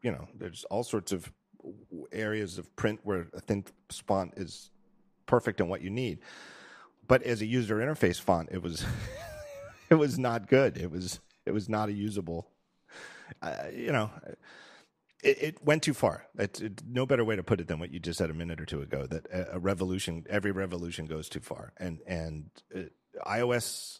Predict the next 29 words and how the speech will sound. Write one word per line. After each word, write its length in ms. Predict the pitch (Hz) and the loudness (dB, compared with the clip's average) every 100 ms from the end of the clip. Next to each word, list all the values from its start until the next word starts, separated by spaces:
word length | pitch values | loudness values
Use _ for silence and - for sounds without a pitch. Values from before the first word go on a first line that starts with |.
| _ 110 | _ 2
interface 600 | 113 117 120 101 - - - | 2 4 4 4 -2 -14 -10
needed 360 | 117 139 196 160 | 0 4 4 4
a 60 | 95 | 4
revolution. 640 | 95 87 85 80 78 69 | 2 2 0 -2 -6 -6
It, 300 | 85 87 - | -8 -8 -4
you 60 | 104 | -2
know, 180 | 87 87 | -2 -4
it 160 | 101 | -6
was 220 | 92 95 | -6 -10
great, 360 | 90 123 135 92 | 0 2 2 2
but 140 | 98 | 2
it, 140 | 87 85 _ - - - | 2 -8 _ -20 -18 -2
it 80 | 104 | 0
went 220 | 135 160 | 0 0
too 100 | 151 | 2
far, 320 | - 123 120 | 6 6 4
and 80 | 98 | -2
it, 280 | 85 - - | -8 -14 -10
it, 220 | - - - | -8 -8 -8
it 220 | 104 - | -8 -6
seemingly 800 | - - 160 180 170 139 120 113 | -6 0 0 2 0 0 -2 -2
in 140 | 104 | -4
the 80 | 101 | -4
years 320 | 98 110 107 | -2 -2 -2
since 480 | - 127 101 - - - - - - - | 0 2 2 -4 -16 -20 -20 -20 -20 -10
still 1000 | - - - - 127 123 123 123 120 107 | -6 -4 -4 4 8 8 8 4 0 -4
was 280 | 98 92 - - | -6 -8 -8 -4
all 300 | 98 107 107 | 0 0 -2
very 800 | 92 104 98 92 87 82 80 | 0 2 2 2 0 -4 -6